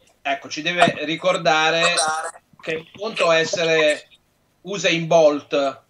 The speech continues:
ed essere dei fulmini sui cento metri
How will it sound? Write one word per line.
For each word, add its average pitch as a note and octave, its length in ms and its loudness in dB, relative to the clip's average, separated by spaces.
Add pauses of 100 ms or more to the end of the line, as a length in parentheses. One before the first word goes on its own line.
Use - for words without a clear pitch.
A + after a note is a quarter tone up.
(500)
ed C3+ 180 -6
essere D#3 440 0
dei D3 400 2
fulmini G3 960 -2 (340)
sui D#3+ 380 -4
cento F3 460 0
metri F3+ 760 -2